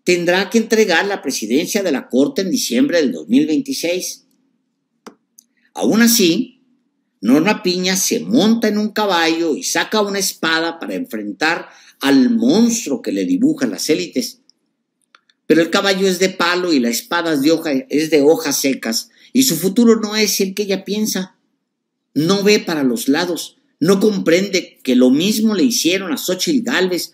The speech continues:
o no parece importarle que muy pronto acabará su borrachera y las borracheras siempre acaban en jaqueca. No parece entender que frente a ella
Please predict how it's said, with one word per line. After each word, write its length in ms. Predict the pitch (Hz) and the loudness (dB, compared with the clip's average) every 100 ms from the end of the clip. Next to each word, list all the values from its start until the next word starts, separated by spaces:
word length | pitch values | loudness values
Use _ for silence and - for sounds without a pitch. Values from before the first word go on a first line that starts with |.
| _ - | _ 0
o 120 | 147 | 4
no 220 | 151 202 | 6 4
parece 320 | 226 220 - 220 | -2 -4 -2 -4
importarle 840 | 214 - 131 117 - 160 202 190 | -4 -4 -4 -2 -4 -2 -2 -2
que 80 | 131 | 0
muy 220 | 131 180 - | 0 0 -2
pronto 420 | 185 196 190 175 | -6 -4 -2 0
acabará 440 | 135 120 107 139 | -2 -6 -6 -6
su 180 | 175 180 | -4 -2
borrachera 640 | 131 95 95 - 170 185 180 | -2 -4 -6 -2 0 0 0
y 40 | |
las 160 | 120 95 | -2 -2
borracheras 600 | 95 95 104 165 170 - | -6 -8 -6 -2 -2 -2
siempre 500 | - 160 185 190 139 | 0 0 0 -6 -8
acaban 420 | - 156 175 151 | -6 -8 -2 -2
en 100 | 113 | -4
jaqueca. 600 | 98 - 156 160 151 _ _ _ _ _ _ _ - - | -8 -10 -8 -8 -10 _ _ _ _ _ _ _ -20 -2
No 180 | 127 131 | 2 4
parece 320 | 170 190 185 | 2 2 2
entender 600 | 214 190 196 190 196 208 | 0 0 -2 2 0 0
que 100 | 175 | -4
frente 480 | 135 143 135 127 123 | -4 2 2 2 0
a 140 | 104 | 0
ella 520 | 135 202 165 135 139 | 2 2 2 -2 -2